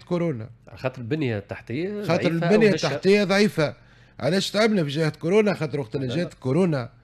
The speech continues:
Speaker 2: ما كناش
Speaker 1: عندك
Speaker 2: نستعمل
Speaker 1: صفر
Speaker 2: الحاجة.
Speaker 1: سرير انعاش وصفر طبيب انعاش في القروان. صفر.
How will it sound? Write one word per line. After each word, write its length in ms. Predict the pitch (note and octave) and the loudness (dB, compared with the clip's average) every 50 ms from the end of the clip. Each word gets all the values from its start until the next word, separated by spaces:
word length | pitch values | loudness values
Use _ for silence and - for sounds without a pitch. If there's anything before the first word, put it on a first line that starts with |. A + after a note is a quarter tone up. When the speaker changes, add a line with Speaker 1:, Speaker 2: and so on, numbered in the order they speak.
| - _ _ _ _ _ _ - _ _ _ _ - | -20 _ _ _ _ _ _ -20 _ _ _ _ -20
Speaker 2:
ما 60 | - | -12
كناش 140 | - - C#3+ F3 | -6 0 0 2
Speaker 1:
عندك 160 | F3+ E3 D#3+ | 2 0 0
Speaker 2:
نستعمل 160 | - - - | -2 -4 -4
Speaker 1:
صفر 160 | - - - | 4 6 8
Speaker 2:
الحاجة. 240 | A#3+ A3 F#3 - - | 8 8 6 2 4
Speaker 1:
سرير 340 | F3+ F3 F3 F3+ F3 E3 E3 | 4 4 6 6 4 4 4
انعاش 360 | D#3+ E3+ G3+ A3+ A3+ - - | 2 4 4 4 4 2 2
وصفر 420 | F#3+ D3+ - - - F#3+ G#3+ G#3+ | -2 -2 -2 2 6 6 6 6
طبيب 300 | F#3+ - E3 G3+ G#3+ F#3 | 6 2 0 0 2 2
انعاش 300 | F#3+ F#3+ F#3+ G3+ G3+ - | 2 2 4 2 2 2
في 60 | - - | 2 -2
القروان. 460 | - - - F3 F3 E3+ D#3+ C3+ A#2+ - - _ - _ _ _ _ _ _ _ _ _ _ _ _ | -2 0 0 2 4 4 4 4 2 -2 -12 _ -20 _ _ _ _ _ _ _ _ _ _ _ _
صفر. 440 | - - - F3+ A3+ A3+ F#3+ D#3+ - | -12 -2 6 8 8 8 8 4 2